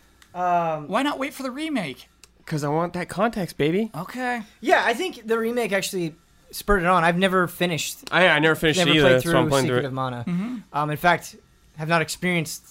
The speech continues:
Speaker 1: a lot of that game, and, and I want to, I wanna play through it. I want, so when the remake is out, I can see more precisely what they're
Speaker 3: Mm-hmm.
Speaker 1: changing.
Speaker 3: Yeah.
Speaker 2: Sure.
Speaker 1: Um,
Speaker 3: Yeah.
Speaker 1: also, as I discovered very quickly, Secret of Mana is amazing.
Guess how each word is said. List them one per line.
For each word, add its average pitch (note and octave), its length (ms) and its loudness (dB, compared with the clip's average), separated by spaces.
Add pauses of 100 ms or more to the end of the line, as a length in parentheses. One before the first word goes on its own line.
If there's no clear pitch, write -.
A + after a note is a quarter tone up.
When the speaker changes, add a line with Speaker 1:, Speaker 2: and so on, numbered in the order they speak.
(340)
Speaker 1:
a D3+ 80 -6
lot F#3+ 220 2
of E3 60 -2
that C3+ 160 -4
game, A#2+ 400 -10
and, B2+ 400 -10
and C3 260 -8
I B2 100 -8
want C3 340 -10
to, B2+ 340 -10
I B2 40 -12
wanna C3 200 -8
play C3 200 -8
through C#3+ 240 -6
it. F3 100 -2
I C#3 60 -8
want, C#3 220 -4 (380)
so - 140 -4
when G3 300 2
the F#3+ 120 0
remake G3+ 380 0
is D3+ 200 -2
out, F3+ 340 2 (1160)
I F3 100 0
can F3 160 -4
see G#3 380 -2
more F#3 260 0
precisely E3 600 -6
what C3+ 200 -8
they're C3 120 -10
Speaker 3:
Mm-hmm. F3 160 2
Speaker 1:
changing. C4 380 -6
Speaker 3:
Yeah. F4+ 120 -2
Speaker 2:
Sure. E3+ 260 -4 (380)
Speaker 1:
Um, B2 460 -8
Speaker 3:
Yeah. G#3 160 -4 (100)
Speaker 1:
also, A3 640 2 (600)
as G#3+ 220 2
I G#3+ 80 2
discovered F#3 840 0
very F#3+ 300 0
quickly, F3+ 480 -4
Secret G#3 360 -6
of F3 60 -4
Mana F3+ 220 0
is D3+ 100 -4
amazing. C#3 580 -8